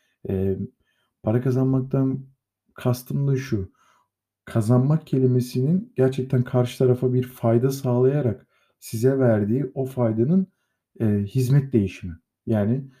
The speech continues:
bir, eee, aslında ki transferin aracı sadece. Sizin ona sağladığınız faydanın karşılığında size, eee, bu bedeli bir parayla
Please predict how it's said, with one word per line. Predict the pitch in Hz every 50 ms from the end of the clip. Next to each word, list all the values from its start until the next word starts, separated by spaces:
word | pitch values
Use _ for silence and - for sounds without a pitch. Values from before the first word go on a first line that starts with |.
| _ _ _ _ _ _
bir, | 107 113 117 117 - - -
eee, | - - 104 104 101 104 104 104 104 107 104 101 104 - _ _ _ _ -
aslında | - 110 - - - - 120 -
ki | - - _
transferin | - 127 135 123 120 - - 127 127 147 151
aracı | - 127 113 113 110 107 113 -
sadece. | - 98 90 92 - 104 - 95 92 - _ _ _ _ _
Sizin | - - 110 113 117
ona | 117 120
sağladığınız | 113 - 123 113 110 107 101 107 104 101 - -
faydanın | - 110 107 101 107 107 110
karşılığında | 110 - 107 98 95 - - 104 104 107 117 147 180 175 _ _ _ _ _ _ _ _ _
size, | _ - 127 107 117 131 156 170 - _ _ -
eee, | 104 104 101 104 104
bu | 120 123 113
bedeli | 110 101 107 110 131 160 180 - _ _ _ _ _ _ _ -
bir | 123 131 135 139 - - _ _ _ _ _ _ _ _ _
parayla | - 139 135 135 135 123 98 87 82